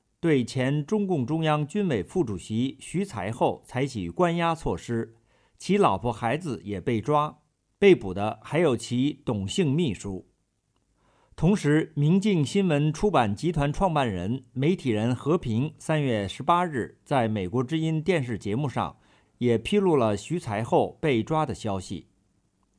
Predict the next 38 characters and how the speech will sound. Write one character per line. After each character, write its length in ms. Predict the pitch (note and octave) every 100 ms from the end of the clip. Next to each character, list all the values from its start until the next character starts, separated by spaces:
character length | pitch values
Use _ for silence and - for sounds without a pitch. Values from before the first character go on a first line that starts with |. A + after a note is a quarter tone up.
| _ _ -
而 240 | C#3 E3
几 180 | D#3+ C3+
天 240 | - G3+
前 340 | G3 C3+ C3+ D#3
才 240 | - C#3+
说 260 | D#3+ E3 E3
针 200 | F#3 G3
对 180 | F3+ B2+
徐 220 | - F3+
才 200 | D#3+ E3
厚 160 | E3+
的 80 | D3
调 240 | C3 F3 B2
查 340 | A2 G#2 B2+ -
已 120 | A2+
经 200 | B2 C#3+
放 280 | C#3 F#3+ C3
弃 160 | - C3+
的 240 | A2+ G2+
香 280 | G2 F3 E3+
港 260 | G#2+ F2+
南 200 | G2 D3+
华 180 | D3+ D3+
早 260 | D#3 D2+ C#2+
报 340 | C#3+ B2+ - _ _ _
三 240 | - F3+ F3+
月 100 | D3+
二 200 | F#3 D3
十 180 | -
日 300 | A#2 C3+ F2 -
也 240 | A2 G2
发 180 | - C#3+
出 240 | C#3 D3
最 200 | C#3 G3
新 200 | D#3 E3+
报 140 | D#3+ C3+
道 160 | G#2
说， 400 | E2 A#2+ A2+ A#2